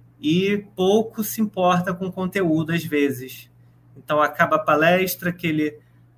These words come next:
o palestrante é importante, ocupado, às vezes não fala com as pessoas e tem aqueles trabalhadores que vão pro atendimento, que vão pro passe, que abraçam,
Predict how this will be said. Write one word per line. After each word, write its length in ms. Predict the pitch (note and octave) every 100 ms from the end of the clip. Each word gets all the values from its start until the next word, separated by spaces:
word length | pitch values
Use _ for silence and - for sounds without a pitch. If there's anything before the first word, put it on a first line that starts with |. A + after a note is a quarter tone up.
| _
o 60 | -
palestrante 880 | - D3+ C#3+ C#3+ D3 D3 D3+ D3 - _ _
é 260 | D3 C3+ C3
importante, 840 | C3 - - - D3+ E3 D#3+ E3
ocupado, 880 | D#3 D3 - D#3 E3 E3+ E3 E3 - _ _ -
às 160 | C#3
vezes 720 | C3 D#3 D#3 D#3 C#3+ - - _ -
não 200 | D#3+ D3+
fala 200 | D3+ D#3+
com 100 | D#3
as 80 | D#3
pessoas 840 | - D#3 - F3 F3+ G3 G3+ G3+ F#3+
e 80 |
tem 140 | F3+ F3+
aqueles 320 | F3 F3+ F3
trabalhadores 760 | F#3+ E3 D#3+ D#3 D#3 E3 D#3+ -
que 120 | D#3+
vão 180 | D#3 D#3
pro 120 | D#3
atendimento, 720 | D#3 D#3 D3 C#3+ D#3 D#3 D3+
que 80 | D3+
vão 160 | D3
pro 160 | D3 C#3
passe, 440 | _ D3+ D3+ D3
que 140 | - D#3
abraçam, 800 | C3+ C3+ C#3 C#3+ D3 - D3